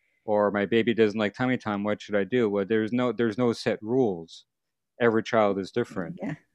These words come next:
Speaker 1: I always say that everyone has a story, but even your child, they could be a couple of months old, they could be newborn. They're teaching you right away.
Speaker 2: Absolutely. Yeah.
Speaker 1: Now, I w-, I would love to go back
Speaker 2: Okay.
Speaker 1: because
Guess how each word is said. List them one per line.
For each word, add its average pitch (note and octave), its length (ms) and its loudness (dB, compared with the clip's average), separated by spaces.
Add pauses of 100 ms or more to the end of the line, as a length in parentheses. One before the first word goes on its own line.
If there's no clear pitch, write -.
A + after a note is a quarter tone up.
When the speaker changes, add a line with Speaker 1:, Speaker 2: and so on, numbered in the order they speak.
(240)
Speaker 1:
I C3 100 4
always C#3 180 8
say C#3 100 4
that A#2+ 140 6
everyone A#2 220 4
has A2 120 0
a F#2+ 60 -6
story, A2+ 380 4
but - 180 -10
even D3 340 0
your C3 160 2
child, B2 760 0 (720)
they C3 100 2
could B2+ 140 -2
be B2 80 2
a A#2 40 0
couple - 280 -6
of B2+ 40 0
months B2 220 -4
old, A#2+ 220 2
they G#2 60 -2
could G2 60 -4
be G#2 180 -4
newborn. A2 500 -2 (400)
They're B2 200 8
teaching A#2+ 400 -4
you G2 140 0
right F#2+ 220 0
away. F2+ 420 -4
Speaker 2:
Absolutely. D#3+ 800 0 (1040)
Yeah. C#3+ 140 -2
Speaker 1:
Now, B2 260 4
I C3 120 4
w-, - 180 4
I D3 120 4
would E3+ 120 4
love D3+ 200 6
to A2+ 380 2 (160)
go A#2 420 6 (120)
back G#2+ 520 4 (120)
Speaker 2:
Okay. A#3 220 -4 (240)
Speaker 1:
because F#2+ 480 -6